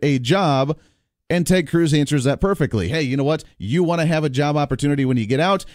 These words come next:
you, you need to actually have the businesses, uh, be allowed and have the ability to hire you because they have low tax rates."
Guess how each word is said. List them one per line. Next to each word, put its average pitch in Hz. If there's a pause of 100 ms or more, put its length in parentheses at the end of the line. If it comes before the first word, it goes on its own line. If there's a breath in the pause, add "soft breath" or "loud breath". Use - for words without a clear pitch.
(100)
you, 139
you 127
need 127
to 143
actually 135
have 131
the 120
businesses, 113 (100)
uh, 120
be 127
allowed 127
and 117
have 131
the 123
ability 135
to 113
hire 185
you 123 (200 loud breath)
because 170
they 143
have 139
low 127
tax 131
rates." 73